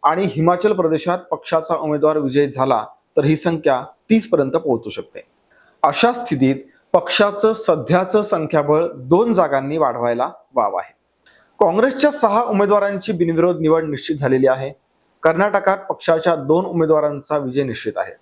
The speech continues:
अशा स्थितीत पक्षाला आठ जागा मिळणं निश्चित आहे. कर्नाटकात काँग्रेस आणि अभिषेक मनु सिंघवी हिमाचलमध्ये तिसरा उमेदवार विजय करण्यात यशस्वी ठरले, तर हा आकडा दहा वर पोहोचू शकतो.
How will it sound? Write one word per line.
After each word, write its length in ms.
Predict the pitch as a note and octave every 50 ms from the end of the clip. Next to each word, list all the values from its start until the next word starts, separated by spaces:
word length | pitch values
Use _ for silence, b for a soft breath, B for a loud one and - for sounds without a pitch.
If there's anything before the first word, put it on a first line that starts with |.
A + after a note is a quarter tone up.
| _ _ _ _ _ _ _ _ _ _ -
अशा 220 | D3+ D3 - A#3
स्थितीत 360 | A3 A3+ - E3 B2 C3+ C3+ B2+ - -
पक्षाला 400 | - C#3 - - E3+ D#3 E3 E3 - -
आठ 360 | - D#3 E3 E3+ E3+ - D3+
जागा 320 | C3+ C3 C3 C3 C3 C#3 C#3
मिळणं 380 | C3+ B2+ B2 A#2+ A#2+ B2+ C#3 C3 - _ _
निश्चित 320 | B2+ A#2 A2 - - G#2 -
आहे. 140 | - - - _ _ _ _ _ _ b b b b b b b b
कर्नाटकात 480 | D3+ D3 D#3 E3+ F3 F#3+ F3+ G3+ G3 G3 G3 -
काँग्रेस 400 | F#3 E3 D#3 D#3+ F3 F3+ F3+ -
आणि 260 | - E3+ E3 E3+ F3+ F3+ -
अभिषेक 480 | C#3 C3 C#3 C3+ - E3+ E3+ F3 - - - _ _ _ _ _ _ _ _ _
मनु 200 | C#3 C#3 C#3+ D#3
सिंघवी 460 | E3+ - - - D3+ D3+ D3+ D#3 C3+ A2 - - - - _ _ _ -
हिमाचलमध्ये 640 | D#3 D#3 D#3 D#3 F3 E3+ D#3+ D#3+ D3+ C#3+ C#3 D3 D#3+ D#3
तिसरा 240 | D#3 C3+ - D#3 D#3
उमेदवार 440 | D3+ C#3 C3+ B2+ C3 C3+ C#3+ D3+ C#3+ - - C3
विजय 240 | C3 C3 D3 F#3 F#3
करण्यात 340 | F#3 D#3 C#3 C#3 C#3 D3 C#3+ - - _ _ _ _ _ _ _ D3 D3
यशस्वी 420 | E3 E3 - B3+ A#3+ B3+ B3+ A3+
ठरले, 360 | - F3 C3 B2 A#2 G#2 - - _ _ _ _ _ _ _ -
तर 60 | D#3
हा 160 | D#3 E3 F3+ - -
आकडा 360 | E3 D#3 - F#3+ F3+ D#3 B2+ A#2+ A#2+ - - - _ _ -
दहा 280 | - C#3+ C3 - F#3+
वर 220 | F#3+ D3+ C#3 C3+ -
पोहोचू 360 | - - C#3 C3+ G#2+ - A2
शकतो. 380 | - A#2 G2 - _ - -